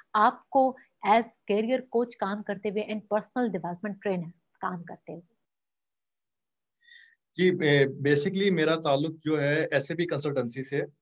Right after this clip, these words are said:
Speaker 2: एसएपी is sort of ईआरपी, तो पिछले ग्यारह साल से मैं एसएपी के साथ वाबस्ता हूँ। तो, ए, पिछले चार साल से मैं इस फील्ड में आया हूँ, ए, personal development और career coach की, ए, consultancy में।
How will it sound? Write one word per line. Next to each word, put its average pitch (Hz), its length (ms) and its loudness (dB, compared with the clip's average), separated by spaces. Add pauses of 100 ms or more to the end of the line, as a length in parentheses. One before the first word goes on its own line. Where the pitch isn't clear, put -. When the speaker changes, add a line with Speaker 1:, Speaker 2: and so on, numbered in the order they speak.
(300)
Speaker 2:
एसएपी 165 440 0
is 160 180 0
sort 143 160 0
of 147 120 -4 (140)
ईआरपी, 143 540 0 (520)
तो 135 380 2
पिछले 156 340 -4
ग्यारह 131 360 4
साल 135 300 2
से 147 240 0
मैं 143 280 0
एसएपी 151 340 -2
के 147 60 -6
साथ 143 140 0
वाबस्ता 131 440 -4
हूँ। 143 240 -10 (520)
तो, 151 720 4 (400)
ए, 151 360 -2 (840)
पिछले 180 320 2
चार 175 320 6
साल 143 320 4
से 151 360 0
मैं 147 160 -2
इस 143 120 -4
फील्ड 135 260 -2
में 143 80 0
आया 135 80 0
हूँ, 170 300 -6
ए, 143 120 0
personal 139 380 -4
development 147 460 -2
और 139 200 0 (220)
career 139 260 2
coach 131 260 -2
की, - 260 -14 (460)
ए, 127 440 -2
consultancy 120 520 -2
में। 104 180 -10